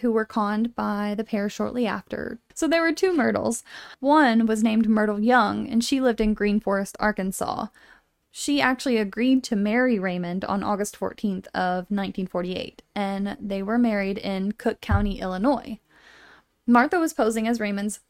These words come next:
sister in this instance, and her jealousy became very apparent when she would fly into an absolute rage and do everything in her power to keep the couple from consummating their marriage.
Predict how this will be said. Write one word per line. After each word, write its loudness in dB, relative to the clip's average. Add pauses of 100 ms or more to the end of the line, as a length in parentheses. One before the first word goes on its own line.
(300)
sister -4 (580)
in 2
this -4
instance, -8
and -4
her -2
jealousy 0
became -4
very -2
apparent -4
when 0
she -2
would 0
fly -4
into -4
an -6
absolute -6 (280)
rage -2 (340)
and 0
do 0 (140)
everything 0
in 0
her -4
power -2 (100)
to -4
keep -4
the -8
couple -6
from -10
consummating -8
their -10
marriage. -8